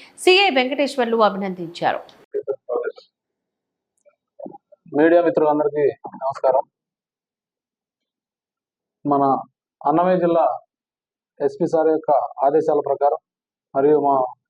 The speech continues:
Speaker 2: రాజంపేట డిఎస్పీ గారి యొక్క ఉత్తర్వుల మేరకు ఈ గంజాయి యొక్క సాగు మరియు సరఫరా, అమ్మకము వీటి గురించి రాబడేటువంటి సమాచారం మేరకు నిన్న మన స్థానిక డిప్యూటీ ఎంఆర్ఓ గారి సహకారం,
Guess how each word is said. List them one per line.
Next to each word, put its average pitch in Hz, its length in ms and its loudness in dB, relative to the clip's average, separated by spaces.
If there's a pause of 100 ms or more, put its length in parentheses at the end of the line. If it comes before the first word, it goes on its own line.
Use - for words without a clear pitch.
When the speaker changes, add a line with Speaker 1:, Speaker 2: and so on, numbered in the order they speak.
(280)
Speaker 2:
రాజంపేట 156 420 2
డిఎస్పీ 151 380 -2
గారి 143 160 2
యొక్క 135 160 -4
ఉత్తర్వుల 147 400 -2
మేరకు 139 300 -2 (1080)
ఈ 131 220 -2
గంజాయి 160 400 2
యొక్క 170 240 0
సాగు 170 500 2
మరియు 170 300 -2 (1300)
సరఫరా, 151 480 2
అమ్మకము 160 580 0 (840)
వీటి 151 180 2
గురించి 165 300 2
రాబడేటువంటి 160 600 -2
సమాచారం 156 460 0
మేరకు 143 380 -4 (880)
నిన్న 151 260 0 (520)
మన 139 120 -2
స్థానిక 160 420 0 (540)
డిప్యూటీ 147 520 0 (300)
ఎంఆర్ఓ 160 420 2
గారి 151 140 0
సహకారం, 147 400 0